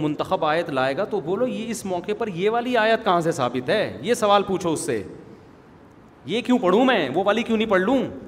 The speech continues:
بچیوں کی شادی نہیں ہو رہی، سورہ مزمل سات دفعہ پڑھو، تو کہنا سورہ مدثر کیوں نہیں پڑھوں، ہیں بھائی؟ قل هو اللہ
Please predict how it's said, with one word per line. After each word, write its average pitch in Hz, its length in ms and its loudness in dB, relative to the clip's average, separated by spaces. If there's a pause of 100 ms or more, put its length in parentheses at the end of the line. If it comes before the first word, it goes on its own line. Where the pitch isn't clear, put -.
(1000)
بچیوں 208 300 -2
کی 226 100 -4
شادی 190 340 -2
نہیں 214 120 0
ہو 208 100 0
رہی، 214 140 -2
سورہ 190 260 -4
مزمل 185 400 -2
سات 170 280 -2
دفعہ 165 180 -2
پڑھو، 160 180 -2
تو 170 100 -8
کہنا 220 140 -4
سورہ 202 160 -4
مدثر 202 400 0
کیوں 208 140 0
نہیں 202 100 0
پڑھوں، 214 280 6 (580)
ہیں 156 100 4
بھائی؟ 247 220 6 (560)
قل 196 120 2
هو 208 60 6
اللہ 220 160 6